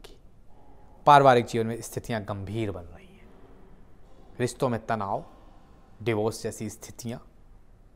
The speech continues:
अलगाव, सेपरेशन जैसी स्थितियां बनती दिख रही हैं। क्यों? बारहवें का राहु कहीं ना कहीं भटकाव, बहकाव,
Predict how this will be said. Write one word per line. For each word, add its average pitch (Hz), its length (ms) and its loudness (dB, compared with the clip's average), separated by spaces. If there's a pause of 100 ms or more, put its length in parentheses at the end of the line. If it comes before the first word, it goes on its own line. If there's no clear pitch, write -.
(220)
अलगाव, 117 460 4
सेपरेशन 117 560 -4
जैसी 107 340 -8
स्थितियां 139 480 2
बनती 101 280 -2
दिख 98 220 -12
रही - 120 -18
हैं। - 180 -20 (480)
क्यों? 208 220 10 (400)
बारहवें 123 540 6
का 208 100 4
राहु 123 380 2
कहीं 135 220 -4
ना 160 100 -4
कहीं 175 200 -4
भटकाव, 135 520 4
बहकाव, 127 600 2